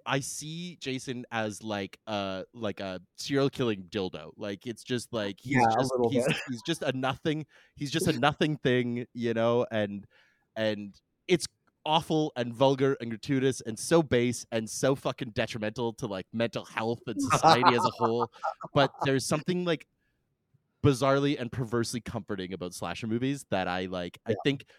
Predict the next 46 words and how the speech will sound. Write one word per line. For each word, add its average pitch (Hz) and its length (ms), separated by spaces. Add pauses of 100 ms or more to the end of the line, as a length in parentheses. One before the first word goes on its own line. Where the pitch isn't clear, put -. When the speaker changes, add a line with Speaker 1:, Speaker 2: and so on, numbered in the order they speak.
Speaker 1:
the 127 80
people 160 280
who 160 100
get 113 260
it, 123 160
get 107 200
it. 123 120
The 113 60
people 123 220
who 127 60
don't, 117 260
that's 120 200
fine, 101 440 (120)
you 123 200
know? 117 180
Like, 110 240
I, 117 140
Speaker 2:
Yeah. 110 100
Speaker 1:
there's 131 200
no 143 280
way 135 180
I'm 120 120
ever 107 180
gonna 104 160
convert 98 340
you, 104 220 (120)
<laughs> 135 80
you 156 260
know? 135 180 (1800)
Speaker 2:
<laughs> - 480
Speaker 1:
But 90 300
Speaker 2:
No, 113 160 (120)
I 120 100
would 127 120
agree. 117 400 (220)
I 139 180
wa-, 139 400 (100)
I 131 80
was 123 200
watching, 131 400
I 127 60
don't 127 140
know 131 60
if 127 100
you 120 120
watch 110 420